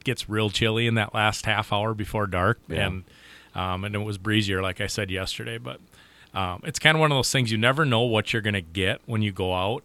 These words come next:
Speaker 1: <laughs> And, uh, I don't know if it was on my Facebook. It was on my Snapchat. But, yeah, we had some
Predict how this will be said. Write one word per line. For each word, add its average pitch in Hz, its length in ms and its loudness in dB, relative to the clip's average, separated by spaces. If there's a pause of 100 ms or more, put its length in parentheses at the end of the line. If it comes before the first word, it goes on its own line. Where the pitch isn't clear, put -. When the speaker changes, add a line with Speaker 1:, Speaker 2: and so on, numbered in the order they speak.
(120)
Speaker 1:
<laughs> - 120 -10
And, 107 240 -6
uh, 95 280 2 (840)
I - 60 -8
don't 139 140 -4
know 117 80 -2
if 120 120 -6
it 104 40 -6
was 98 140 -6
on 98 100 -2
my 90 120 -4
Facebook. 139 520 -6
It 104 40 -6
was 101 140 -6
on 123 140 -2
my 101 100 -2
Snapchat. 107 1160 -6
But, - 160 -6
yeah, 113 200 -2
we 117 160 -4
had 143 140 -6 (400)
some 113 340 -2